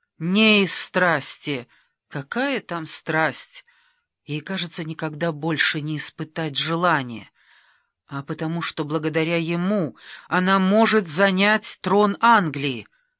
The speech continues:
И что, если он не приедет снова? Может, это козни его матери? Я так ее боюсь.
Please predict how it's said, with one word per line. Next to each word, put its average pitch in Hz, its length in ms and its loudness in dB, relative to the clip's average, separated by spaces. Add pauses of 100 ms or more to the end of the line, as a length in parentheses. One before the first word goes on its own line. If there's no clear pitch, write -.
(260)
И - 80 -12
что, - 300 -2
если 170 360 0
он 170 220 -2
не 165 140 0
приедет 160 600 -2
снова? 147 600 -2 (1200)
Может, 196 300 -6
это 202 180 -6
козни 175 400 -4
его 175 200 -4
матери? 135 560 -6 (520)
Я 143 160 -8
так 208 340 -8
ее 180 220 -2
боюсь. 170 640 -4